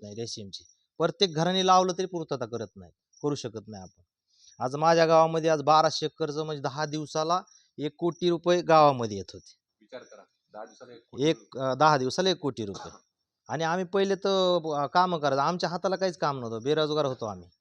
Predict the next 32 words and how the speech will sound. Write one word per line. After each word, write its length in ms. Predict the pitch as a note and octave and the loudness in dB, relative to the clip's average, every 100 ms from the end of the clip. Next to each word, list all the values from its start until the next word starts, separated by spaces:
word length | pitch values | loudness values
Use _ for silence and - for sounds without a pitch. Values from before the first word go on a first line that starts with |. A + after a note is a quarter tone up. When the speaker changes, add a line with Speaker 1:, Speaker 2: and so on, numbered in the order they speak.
| _ - | _ -14
Speaker 1:
आमच्याकडे 340 | A#2+ C#3 D3 C#3+ | -10 -4 -4 -4
कपाशी 400 | D#3 C#3+ D3 D#3 | -6 -6 -6 -2
राहायची 380 | D3+ D3+ D#3 D#3+ | -2 -4 -8 -12
आणि 520 | C#3+ C#3 D3 D3 C#3+ | -10 -10 -8 -8 -2
गाड्या 240 | D3 C#3+ C3 | 0 2 0
तोडायच्या 380 | B2+ A#2 G#2 | -2 -6 -6
कपाशीच्या, 500 | A2 B2 G#2+ - F2+ _ _ _ _ _ _ | -6 -6 -8 -12 -18 _ _ _ _ _ _
बस 180 | C3 B2+ - | -6 -6 -2
तेवढंच 300 | D3+ D#3 B2+ | -2 -2 -2
काम 220 | D3 A#2 | -2 -2
होतं. 220 | G#2 G2 | -6 -10
आम्हाला 260 | A2+ B2 B2 | -8 -6 -6
काही 200 | C3 B2+ | -4 -4
एवढं 160 | B2+ | -4
उत्पादन 400 | B2+ C3 C3+ B2+ | -6 -6 -4 -4
नव्हतं. 260 | B2+ B2+ B2 | -4 -8 -8
आमचे 260 | B2+ B2+ C3 | -8 -6 -6
वडील, 320 | B2+ C3 C3 | -6 -6 -6
अं, 440 | B2 - B2+ A#2+ A#2+ | -8 -10 -6 -4 0
वडील 240 | C3+ C#3+ | 2 2
जे 200 | C#3 D3 D3 | 0 0 0
पहिले 300 | D3+ D3+ D3 | 2 4 6
करायचे 420 | E3+ E3 D3+ A2+ | 8 8 6 -2
शेती, 320 | - D3+ G#2+ F#2 _ _ _ _ - | 2 2 0 -14 _ _ _ _ -12
त्याच्यामध्ये 420 | C#3+ D#3+ D3+ D#3 | -4 -2 -2 -2
काही 160 | D#3 D#3+ | -2 -2
एवढं 160 | D#3+ | -2
उत्पादन 460 | D#3 D#3 - D3 D3+ | -4 -8 -6 -6 -6
येत 100 | C#3+ | -8
नव्हतं. 200 | B2 A2+ | -12 -14
मला 240 | A#2+ C3 C#3+ | -14 -10 -10
जवळपास 540 | C#3+ D3+ D3 D3+ - | -10 -12 -10 -14 -14